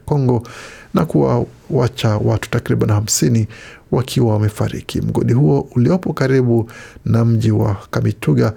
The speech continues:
mashariki mwa taifa hilo, uliporomoka siku ya Ijumaa kufuatia mvua kubwa. Maafisa wa eneo hilo wamesema kwamba wengi wa wale walio-, wanaohofiwa kufariki ni vijana wadogo na sasa wametoa wito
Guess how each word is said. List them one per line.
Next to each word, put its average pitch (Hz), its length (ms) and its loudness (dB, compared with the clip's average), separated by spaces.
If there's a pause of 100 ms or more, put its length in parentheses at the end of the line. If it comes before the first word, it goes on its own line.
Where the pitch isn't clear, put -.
(380)
mashariki 139 480 0
mwa 120 120 2
taifa 110 280 0
hilo, 117 440 2
uliporomoka 120 680 0
siku - 260 -4
ya 135 40 2
Ijumaa 139 400 2
kufuatia 131 680 -2
mvua 117 380 2
kubwa. - 540 -4 (400)
Maafisa 107 320 -2
wa 113 240 0 (140)
eneo 117 240 2
hilo 123 300 2 (440)
wamesema 190 240 2
kwamba 143 380 2
wengi 151 340 4
wa 135 180 4
wale 127 300 2
walio-, 110 400 0 (560)
wanaohofiwa 110 580 2
kufariki 123 680 0 (480)
ni 131 80 2
vijana 175 340 4
wadogo 143 420 4
na 127 100 2
sasa 120 680 0 (340)
wametoa 110 480 2
wito 110 400 2